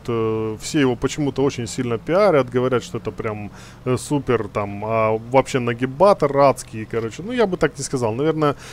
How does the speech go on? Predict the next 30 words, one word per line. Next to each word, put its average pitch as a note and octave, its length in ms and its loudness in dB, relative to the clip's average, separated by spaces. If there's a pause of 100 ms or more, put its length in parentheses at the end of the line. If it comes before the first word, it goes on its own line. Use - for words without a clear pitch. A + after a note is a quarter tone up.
(140)
просто D#3+ 280 2
танк, D3+ 400 6
э, C3+ 60 4
м, B2 840 2
наверное, D3 340 6
не B2+ 120 0
дотягивает B2 560 2
до A#2+ 80 0
тех - 200 0
танков, A#2+ 340 0
которые A#2 320 -2
у - 20 -8
меня A#2 120 0
уже A2+ 180 0
есть A#2 180 -2
в B2+ 40 -6
ангаре C3+ 400 2
некоторых. A2+ 500 -2 (340)
Вот, B2 220 0
и F#3+ 40 0
у G#3 80 2
него A3 300 2
реально, F3+ 420 2
ну, A3+ 160 -6
многовато A3 600 2
минусов. C3 500 -2
Он G#3 100 -4
действительно, C#3+ 640 -2
ну, A#2+ 220 -6
может B2+ 420 2